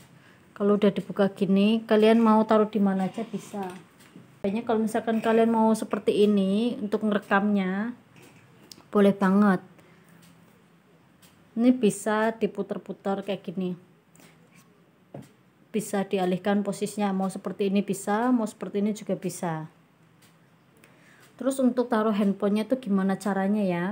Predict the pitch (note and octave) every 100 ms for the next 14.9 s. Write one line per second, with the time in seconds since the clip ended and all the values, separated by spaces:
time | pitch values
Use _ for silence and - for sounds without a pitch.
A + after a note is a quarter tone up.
0 | - _ _ - _ - G#3 G3+ G3+ A3+
1 | A#3 B3 B3+ G3 F#3+ G#3+ G3 F3 F#3 F3+
2 | G#3 A3+ A#3 G3+ - - F#3 - F3 F3
3 | F#3+ G#3+ G#3+ A3 G3+ F#3+ F#3+ F3+ F3+ F#3
4 | G3+ A3 G#3 A3 - A3 G#3 G#3 - _
5 | _ _ _ _ _ _ _ _ _ -
6 | - - - - _ - G#3+ G3+ G3+ -
7 | A#3 A#3 A3 G#3+ G#3+ G3+ F#3+ F3 E3 _
8 | _ _ _ _ _ _ _ _ _ A3+
9 | A3 G#3+ A#3 B3+ B3 C4 C4+ C#4+ C4+ -
10 | _ - A3 A3 G#3+ F#3 G3 A3+ G3 F#3
11 | G#3 F#3+ F#3+ G#3 A#3+ C4 - _ _ -
12 | - - _ - G#3 G3+ G3+ G3+ G#3 -
13 | G3+ G3+ F3 F#3 G#3+ - _ - F3+ F#3+
14 | A3 A#3+ - - - _ - G3+ G3